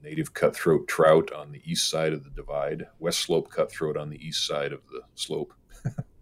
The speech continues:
Go figure. Um, and, uh, uh, you know, a kind of a crucial area where the, the prairies suddenly turn into the Rocky Mountains. And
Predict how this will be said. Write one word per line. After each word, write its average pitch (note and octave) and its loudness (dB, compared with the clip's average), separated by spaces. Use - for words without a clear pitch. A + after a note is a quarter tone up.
Go D2+ -2
figure. D2 -6
Um, D2 0
and, D#2 2
uh, D2+ 0
uh, D#2+ -4
you D2+ -8
know, D2+ -4
a D#2 -4
kind E2 0
of D#2 -2
a D2+ -2
crucial F2+ 2
area E2+ 4
where D#2 -6
the, C#2+ -6
the D2+ -18
prairies E2+ 4
suddenly D#2+ 4
turn E2 -4
into E2 -2
the G2+ -12
Rocky D#3 -2
Mountains. - -2
And C#2 -12